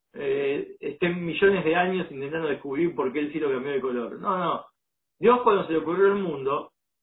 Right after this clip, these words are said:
estableció un, un patrón con, con una cierta lógica, con unas ciertas reglas y pautas, para que vos te puedas investigar, con mucho tiempo de análisis, obviamente, con mucho esfuerzo,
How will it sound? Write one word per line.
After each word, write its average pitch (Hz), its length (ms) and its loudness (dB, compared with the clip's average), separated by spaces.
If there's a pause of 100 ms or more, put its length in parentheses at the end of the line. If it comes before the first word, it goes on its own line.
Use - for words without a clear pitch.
(760)
estableció 160 680 0
un, 233 280 0
un 202 180 -2
patrón 165 600 0 (880)
con, 127 220 -4 (120)
con 131 140 -4
una 185 260 -2
cierta 196 360 4
lógica, 131 680 -2 (180)
con 123 160 -6
unas 143 200 -6
ciertas 190 440 0
reglas 131 460 -2
y 123 60 -10
pautas, 131 560 -2 (680)
para 123 140 -4
que 131 80 4
vos 208 160 6
te 202 80 2
puedas 190 260 2
investigar, 214 800 -2
con 127 200 -6
mucho 185 360 2
tiempo 180 320 4
de 175 80 2
análisis, 175 540 -2
obviamente, 170 560 -4
con 180 100 -12
mucho 175 280 -2
esfuerzo, 196 600 0